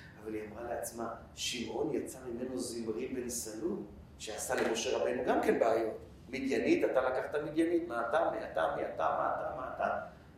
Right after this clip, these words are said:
בקיצור, אני אתן שבח למי שיורד על משה רבנו? לא רוצה. הגיע לוי, כבר רוצה להגיד תודה לקדוש ברוך הוא, אבל יצא ממנו קורח שחלק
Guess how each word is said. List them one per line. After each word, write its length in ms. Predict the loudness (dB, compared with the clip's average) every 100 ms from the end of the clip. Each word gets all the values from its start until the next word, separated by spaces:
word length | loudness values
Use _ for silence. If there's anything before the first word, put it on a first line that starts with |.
| -8
בקיצור, 540 | -8 -6 4 4 4 -2
אני 160 | -4 -4
אתן 160 | -4 -6
שבח 420 | 0 0 0 -4
למי 220 | -6 -6
שיורד 440 | -6 -2 0 0 0
על 180 | -2 -2
משה 180 | -4
רבנו? 400 | -4 2 2 2 0
לא 80 | 2
רוצה. 400 | 2 0 -2 -4 -6 -8 -14 -20 -20 -20 -20 -10 -2
הגיע 420 | 2 12 12 12
לוי, 720 | 12 12 12 12 12 10 6 6
כבר 180 | 4 4 2 2 2 2 0 -4 -16 -14
רוצה 200 | -6 -2
להגיד 280 | 0 2 2
תודה 300 | 4 6 6
לקדוש 440 | 2 2 2 4
ברוך 260 | 4 2 2
הוא, 360 | 2 2 0 -6 -16 -18 -10
אבל 280 | 0 2 2 0 -6 -18 -20 -20 -20 -20 -20 -20 -20 -20 -20 -14
יצא 260 | -10 -6 -2
ממנו 580 | -2 0 -2 -2 -2 0
קורח 580 | 0 0 -2 -4 -8 -14
שחלק 460 | -12 -10 -6 -2